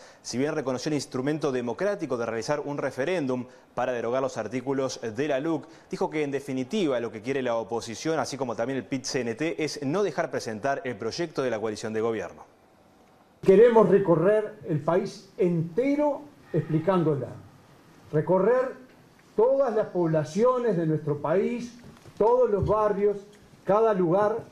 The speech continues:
Speaker 2: reclamando que se nos reafirme nuestro derecho a gobernar.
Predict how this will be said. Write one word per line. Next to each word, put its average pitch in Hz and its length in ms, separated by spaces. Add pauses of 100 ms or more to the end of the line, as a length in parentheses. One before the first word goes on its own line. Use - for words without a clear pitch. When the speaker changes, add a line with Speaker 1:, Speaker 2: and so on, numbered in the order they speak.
(420)
Speaker 2:
reclamando 214 1040 (840)
que 180 120
se 185 180
nos 180 160
reafirme 277 840 (180)
nuestro 175 400
derecho 240 640 (200)
a 156 120
gobernar. 147 680